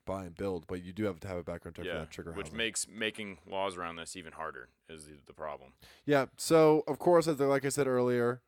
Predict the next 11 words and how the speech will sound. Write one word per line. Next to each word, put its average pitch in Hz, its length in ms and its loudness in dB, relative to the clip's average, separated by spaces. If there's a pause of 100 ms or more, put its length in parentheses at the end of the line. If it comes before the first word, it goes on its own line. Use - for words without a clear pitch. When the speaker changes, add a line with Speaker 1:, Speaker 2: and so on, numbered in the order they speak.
(500)
Speaker 1:
Lots 127 380 4
of 120 580 2
Democratic 120 600 0 (200)
candidates 117 320 -2
have, 104 320 -6
have 104 460 0
responded 110 580 0
to 104 140 -6
this. 101 260 -2
Elizabeth 113 320 -2
Warren 113 460 -2